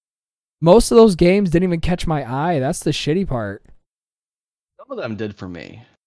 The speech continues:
Speaker 1: But some of them did, but some of them are just like, "God, really? These are gonna be the titles that you're gonna showcase this new,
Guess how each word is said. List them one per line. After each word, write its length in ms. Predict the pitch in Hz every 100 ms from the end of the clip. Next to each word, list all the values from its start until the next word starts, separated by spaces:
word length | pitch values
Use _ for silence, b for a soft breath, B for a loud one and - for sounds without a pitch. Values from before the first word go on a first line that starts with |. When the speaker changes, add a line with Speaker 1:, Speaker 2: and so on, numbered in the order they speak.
| -
Speaker 1:
But 260 | 214 180 180
some 300 | - 190 202
of 60 |
them 180 | 233 233
did, 220 | 233 240
but 120 | 202 -
some 180 | 202
of 60 | 214
them 140 | 214
are 40 | 180
just 180 | 170 160
like, 220 | 143 -
"God, 460 | 175 180 180 160 135
really? 520 | 139 156 208 240 240
These 240 | 170 202
are 80 | 208
gonna 160 | 214 214
be 80 |
the 140 | 214 208
titles 420 | - 196 208 196
that 140 | 170
you're 120 | 160 180
gonna 160 | 175
showcase 640 | - - 165 180 190 180
this 260 | - 165 -
new, 460 | 143 160 175 175